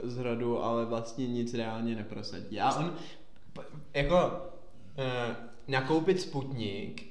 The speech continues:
není dostavba tem-, není dostavba Dukovan. A ani to se vlastně Zemanovi nepodařilo prosadit.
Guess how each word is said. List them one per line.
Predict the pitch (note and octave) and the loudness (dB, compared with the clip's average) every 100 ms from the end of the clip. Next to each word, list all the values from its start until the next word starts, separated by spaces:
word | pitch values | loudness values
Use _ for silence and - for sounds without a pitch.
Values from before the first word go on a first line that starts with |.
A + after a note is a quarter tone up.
| - | -6
není | C#3 C3+ C3+ C#3+ | 0 2 6 6
dostavba | C#3 - C#3 C3 C3+ C3+ | 6 4 2 4 4 2
tem-, | C3 A#2+ A#2 | 0 -2 -4
není | A#2+ B2 C3 | -2 -2 -2
dostavba | B2 - B2+ C3 | 0 0 0 0
Dukovan. | B2 A2 B2 G2+ G2 F#2+ - - - | -2 -2 -2 -2 -4 -8 -10 -8 -4
A | |
ani | A2+ B2+ D3 D3 | 0 4 4 4
to | C#3 C3 | 4 2
se | C#3 | 2
vlastně | C3 B2+ - C#3 | 2 0 -2 -2
Zemanovi | B2 A#2+ B2 B2+ | -2 -2 -2 -2
nepodařilo | A#2+ A2+ A2+ A2 A2 A#2+ | -2 -4 -4 -4 -4 -4
prosadit. | - G#2 G2+ A2+ G2+ - | -4 -4 -6 -6 -6 -8